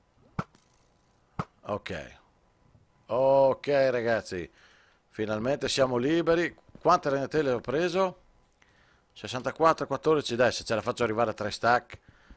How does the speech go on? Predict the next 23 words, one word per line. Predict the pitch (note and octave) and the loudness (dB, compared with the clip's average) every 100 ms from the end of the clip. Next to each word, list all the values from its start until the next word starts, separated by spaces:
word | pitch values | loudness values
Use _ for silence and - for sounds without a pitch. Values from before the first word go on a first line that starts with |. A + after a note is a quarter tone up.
| _ | _
sarebbe | - G#2 G#2 G#2+ G#2+ | -6 -2 0 0 0
l'ideale, | G2+ G2+ E2+ D2+ | 0 0 0 -2
ragazzi. | D2+ D2 C#2+ D2+ | -6 -8 -10 -10
Sarebbe | - F#2+ B2+ A#2 | -8 -2 -2 0
l'ideale | A#2 A2 A2 B2+ D3+ | -4 -2 0 2 2
se | A#2+ A#2 | 0 -6
arrivo | A#2+ A#2+ | -6 -6
a | |
tre | - A2 | -6 -8
stack. | - C3 D3+ C#3+ - - - - _ _ | -4 0 2 2 -6 -20 -20 -20 _ _
Sono | - A#2+ C#3+ C#3+ C3+ | -4 2 2 2 -4
super | - A#2+ G#2 | -4 -6 -6
contento. | G#2+ F2 D#2+ F2 | -6 -4 -6 -4
Ma | G2 | -6
quelle | - D3+ C#3 | 0 0 2
che | D3 | 4
ho, | C#3 G2+ E2 C#2+ | 4 4 2 0
dai, | G2 G2+ | -2 -2
anche | A#2+ C3 | -2 -4
due | A#2+ | -6
stack | - A#2 | -2 -4
e | G#2+ | -2
mezzo | G#2 A2 F2 D#2+ | -2 -2 -2 -6